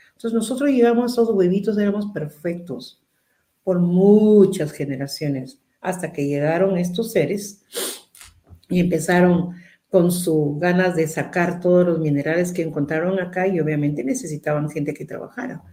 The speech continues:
Ahí empieza el problema de estos otros seres, no solamente los Anunnakis. La Tierra es como, es como, es, la Tierra para los extraterrestres, los seres de otras dimensiones,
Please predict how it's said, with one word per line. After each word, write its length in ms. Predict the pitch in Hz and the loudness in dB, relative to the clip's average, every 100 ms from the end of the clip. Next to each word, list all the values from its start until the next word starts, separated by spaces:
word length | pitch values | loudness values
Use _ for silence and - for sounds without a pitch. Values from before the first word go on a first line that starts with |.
| _ | _
Ahí 280 | - 175 226 | -6 0 4
empieza 540 | 262 247 165 151 - 143 - _ _ _ | 4 4 0 -2 -4 -8 -10 _ _ _
el 160 | 156 - | -12 -10
problema 640 | - 147 156 156 151 139 | -6 -4 -2 0 -2 -2
de 140 | 143 | -4
estos 380 | 147 - 156 151 | -4 -6 -8 -8
otros 260 | 151 143 147 | -10 -12 -6
seres, 320 | 151 151 147 - - | -2 -2 -4 -14 -14
no 100 | 403 | -10
solamente 500 | - 220 156 156 147 | -2 0 2 0 -2
los 220 | 160 156 147 | -4 -6 -4
Anunnakis. 720 | 143 143 151 175 180 143 160 | -2 -2 -2 -6 -8 -10 -6
La 160 | 156 | -6
Tierra 400 | 160 208 208 202 | 0 0 2 2
es 160 | 190 190 | 2 0
como, 540 | - 202 196 165 156 - - - - - _ _ - | -2 -2 0 -2 -4 -10 -20 -20 -20 -20 _ _ -4
es 200 | 208 208 | -4 2
como, 280 | 240 226 226 | 2 2 2
es, 280 | 190 - - 190 | -2 -2 -8 -4
la 200 | 208 208 | 0 0
Tierra 500 | 214 262 311 311 - - | 0 0 0 -2 -4 -4
para 180 | 202 190 | 0 0
los 220 | 190 190 | 0 -2
extraterrestres, 920 | 185 165 160 - 202 240 196 175 180 | -6 -8 -8 -4 -2 -2 -2 -4 -2
los 260 | 170 156 - | -4 -4 -4
seres 260 | 214 214 190 | -4 -2 -2
de 60 | |
otras 200 | 190 196 | 0 0
dimensiones, 840 | 180 156 151 - 185 180 180 185 | 0 -2 -2 -4 -4 -2 -2 -6